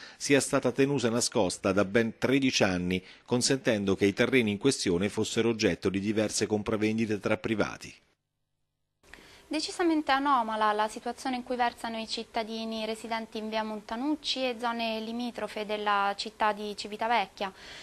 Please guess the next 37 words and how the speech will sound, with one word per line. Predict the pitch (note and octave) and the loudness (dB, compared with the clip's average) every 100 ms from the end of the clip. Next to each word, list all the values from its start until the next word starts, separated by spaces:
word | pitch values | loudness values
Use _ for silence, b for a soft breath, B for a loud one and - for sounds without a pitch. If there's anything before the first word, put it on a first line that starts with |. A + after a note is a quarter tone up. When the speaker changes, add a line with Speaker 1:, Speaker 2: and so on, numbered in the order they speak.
| B - | B 4
Speaker 2:
Quasi | E4+ D#4+ | 4 4
ultimata | D4+ - C#4+ C4+ C4 A3+ A3+ | -2 0 4 4 6 6 6
la | A3+ G#3+ G#3+ G#3 | 4 4 4 2
realizzazione | A#3 D#4+ C#4+ A3+ A#3+ B3 A#3 | 2 0 0 -4 -6 -6 -6
di | G#3+ | -4
una | G#3+ G#3 | -4 -4
carrozzeria | G#3+ G#3+ - A3+ C4+ B3+ | -4 -6 -8 -2 2 2
con | A3 | 0
annesso | G#3+ G#3+ G#3+ - | -4 -6 -8 -8
forno | G#3+ A3+ G#3+ G#3 | -6 -4 -4 -6
di | G#3 | -4
verniciatura, | G#3 G#3+ A3 - A#3+ G#3+ G3+ G3 B B - | -4 -4 -6 -6 -6 -2 0 -2 B B 2
proprio | D#4+ E4+ | 4 4
a | |
ridosso | C#4+ A#3+ - | 2 0 -2
delle | C4+ C4 B3 | -2 0 -2
abitazioni. | A3+ B3+ B3 - F#3 F3+ F#3 F#3 B B B B - | -4 -6 -6 -8 -8 -6 -8 -12 B B B B 0
I | E4+ | 2
cittadini | F4 E4+ D4+ C#4+ C4+ | 2 0 2 2 0
informano | B3 B3+ C4 A#3 A3+ | 0 -2 0 0 -2
di | A3 | 0
avere | A3+ A3+ A3 | 2 2 0
già | A3 | 0
presentato | A3 A3 G#3+ G#3 G#3+ G#3 | -2 -4 -6 -4 -6 -6
esposti | - - A3+ - | -6 -4 -4 -4
alla | G#3+ G#3+ | -4 -4
Procura | G#3+ B3+ C4+ A3+ | -4 -2 2 2
della | G#3+ A3+ | 2 0
Repubblica | A3 A3+ D4+ A3 G#3+ G#3+ | 0 0 -2 -2 -2 0
e | G#3 | 0
dalle | G3+ G3+ | 0 -2
forze | G#3+ G#3 - G#3+ | -2 -4 -4 -6
dell'ordine, | G#3+ A#3+ A3+ G#3 G3+ G3+ G3 | -2 0 -2 -2 -6 -6 -4
rilevando | G#3+ C4 C4 F3+ F#3+ | -2 2 2 2 0
l'insalubrità | G#3+ A#3+ A#3+ B3+ A#3+ C4 C4 A3 | -6 -6 -4 -4 -2 0 4 4
della | G#3+ G#3+ | 4 0
struttura | - C4+ C4+ - F3 G#3 | -2 -6 -6 -8 -2 -2